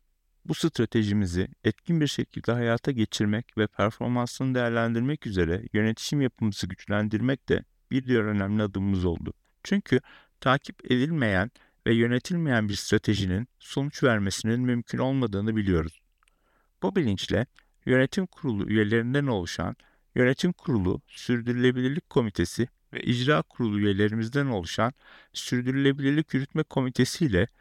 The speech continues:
sürdürülebilirlik stratejimizin tüm fonksiyon ve kademelerde benimsenerek etkin ve bütünsel şekilde yönetilmesini sağladık. En üst seviyeden başlayarak ve tüm çalışanlarımızı dahil ederek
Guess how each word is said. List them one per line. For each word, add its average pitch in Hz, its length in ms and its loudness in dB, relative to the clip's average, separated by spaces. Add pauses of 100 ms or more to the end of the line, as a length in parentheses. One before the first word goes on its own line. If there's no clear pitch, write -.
(160)
sürdürülebilirlik 147 880 0
stratejimizin 107 800 0 (400)
tüm 175 120 2
fonksiyon 170 640 -2
ve 123 80 2
kademelerde 104 800 0
benimsenerek 123 840 0 (160)
etkin 170 440 0
ve 113 180 0
bütünsel 147 420 0
şekilde 120 420 -2
yönetilmesini 117 640 0
sağladık. - 460 0 (720)
En 165 160 0
üst - 120 -6
seviyeden 95 680 2
başlayarak 95 580 0 (200)
ve 107 60 0
tüm 165 200 -2
çalışanlarımızı 123 960 -2
dahil 113 300 0
ederek 113 460 -2